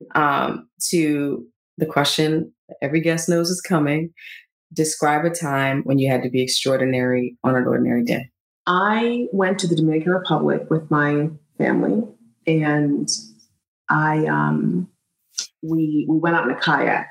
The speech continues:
Speaker 2: all right, 'cause I love the ocean. So I always wanna be in the ocean, can't swim a lick. So we're in this kayak.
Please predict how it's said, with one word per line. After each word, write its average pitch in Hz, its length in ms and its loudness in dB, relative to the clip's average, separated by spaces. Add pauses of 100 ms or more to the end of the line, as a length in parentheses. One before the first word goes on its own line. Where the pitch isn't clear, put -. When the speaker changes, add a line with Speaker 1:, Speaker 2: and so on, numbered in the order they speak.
(440)
Speaker 2:
all 147 60 4
right, 143 160 0
'cause 156 100 -2
I 147 80 2
love 156 340 0
the 151 100 2
ocean. 143 340 -4
So 139 100 0
I 147 40 4
always 175 200 2
wanna 151 160 0
be 147 80 0
in 143 80 2
the 139 120 2
ocean, 139 420 -2 (200)
can't - 240 0
swim 139 200 -2
a 135 40 -2
lick. 123 280 -2 (720)
So 170 180 -2
we're 156 100 0
in 175 140 0
this 190 220 -6
kayak. 156 500 2